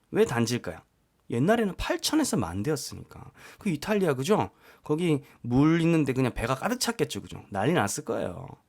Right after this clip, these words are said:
예. 이게 교통정체가 아니라 그 수상정체 이랬을 것 같아. 근데 단지 사백 대 이상이 있대요. 어디에요? 그죠? 장소죠, 그죠? 베니스에 이렇게 되는 거죠.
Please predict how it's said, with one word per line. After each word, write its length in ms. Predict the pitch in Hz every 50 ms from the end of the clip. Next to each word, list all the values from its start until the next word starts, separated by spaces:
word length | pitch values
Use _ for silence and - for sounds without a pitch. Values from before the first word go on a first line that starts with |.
| _ _ -
예. 280 | - - - - 135 160 _ - - - - _ -
이게 180 | 139 156 156
교통정체가 760 | 139 - 131 135 - 208 220 220 208 220 220 208 - 160 120 113
아니라 220 | 107 107 104 98
그 120 | - - 90
수상정체 760 | - - 214 202 254 262 254 240 240 233 220 208 - - 113
이랬을 320 | - 196 - - - 101 -
것 180 | - - -
같아. 120 | - - _ _ _ _ _ _ _ - - - - - - _
근데 280 | - 269 320 269 226 202
단지 420 | - - - 175 208 214 214 240
사백 380 | 226 - - 220 214 254 247 -
대 60 | - 127
이상이 280 | 110 - 127 127 113 92
있대요. 500 | 85 _ - - 92 87 87 92 - - _ _ _ _ _
어디에요? 540 | - - 104 113 113 127 110 107 160 214 220 _ _ _ -
그죠? 160 | - - -
장소죠, 540 | - - 101 104 110 107 117 110 101 98 90
그죠? 240 | 101 147 196 208 - _ _ _ _ _ _ _ _ _ _ -
베니스에 1040 | 101 104 104 113 120 - - - - 170 208 226 220 - _ - 104 107 - - _ _ _ -
이렇게 280 | 101 101 104 - 110
되는 220 | 104 - 123 123 -
거죠. 260 | - - - -